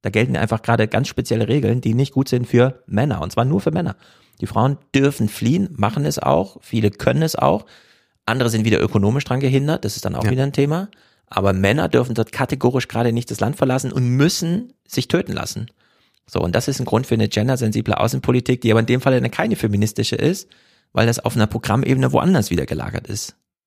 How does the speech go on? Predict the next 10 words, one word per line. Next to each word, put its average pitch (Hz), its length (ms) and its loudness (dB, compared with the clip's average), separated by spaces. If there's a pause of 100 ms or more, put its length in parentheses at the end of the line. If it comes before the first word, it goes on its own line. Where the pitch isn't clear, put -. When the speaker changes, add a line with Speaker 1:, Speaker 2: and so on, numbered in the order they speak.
(680)
Speaker 1:
Eigentlich 127 280 0
bräuchten 117 280 0
wir 110 60 2
eine 107 140 2
Außenpolitik, 120 680 -2
die 107 180 2
überhaupt 107 340 0
erstmal 104 460 0 (920)
situationssensibel 104 1300 0
ist, - 480 -2